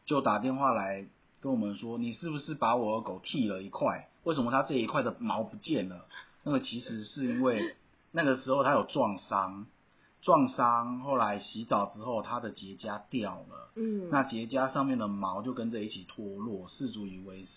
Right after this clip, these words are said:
Speaker 1: 是我们用剃刀不小心剃到它的狗这样子。
Speaker 2: 结果没想到是它的受伤的结痂的地方掉了。
Speaker 1: 对，是它的痂皮掉了，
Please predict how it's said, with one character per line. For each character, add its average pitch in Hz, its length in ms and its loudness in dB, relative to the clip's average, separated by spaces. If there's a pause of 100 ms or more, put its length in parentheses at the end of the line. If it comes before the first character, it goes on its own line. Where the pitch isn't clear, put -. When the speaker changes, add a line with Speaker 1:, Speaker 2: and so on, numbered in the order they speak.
(120)
Speaker 1:
是 - 260 -4
我 131 120 6
们 107 160 2
用 147 160 2
剃 139 240 2
刀 131 220 6
不 139 100 -4
小 107 120 0
心 113 120 -4
剃 - 180 -6
到 113 180 2
它 113 180 0
的 104 180 -4
狗 92 160 -10 (100)
这 107 60 -10
样 101 160 -8
子。 90 80 -16 (260)
Speaker 2:
结 208 100 2
果 214 120 6
没 190 160 0
想 196 200 -4
到 180 220 -2
是 196 160 -4
它 190 200 -2
的 175 180 0
受 180 240 0
伤 165 220 -4
的 165 100 -4
结 151 220 -2
痂 160 240 -4
的 156 120 -4
地 165 160 -2
方 151 160 -4
掉 143 100 2
了。 131 60 4
Speaker 1:
对， 123 80 8
是 139 220 2
它 151 240 4
的 - 40 -2
痂 135 220 2
皮 101 320 -6
掉 113 320 2
了， 92 240 -10